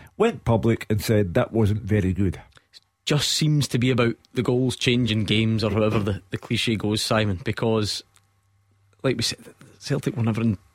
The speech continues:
Speaker 2: danger of not winning that. They were, and particularly the first half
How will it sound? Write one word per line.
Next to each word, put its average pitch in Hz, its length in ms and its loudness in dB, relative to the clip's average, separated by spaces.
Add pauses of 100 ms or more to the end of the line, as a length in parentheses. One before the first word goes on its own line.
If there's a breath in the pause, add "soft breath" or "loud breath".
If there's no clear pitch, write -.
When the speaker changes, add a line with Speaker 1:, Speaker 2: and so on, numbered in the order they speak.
(120)
Speaker 2:
danger 113 380 2
of 101 100 0
not 107 260 0
winning 107 300 -2
that. 110 180 2
They 113 60 -2
were, 104 160 -2
and 107 120 -10
particularly 143 600 -2
the 107 140 -2
first - 360 -4
half 113 420 0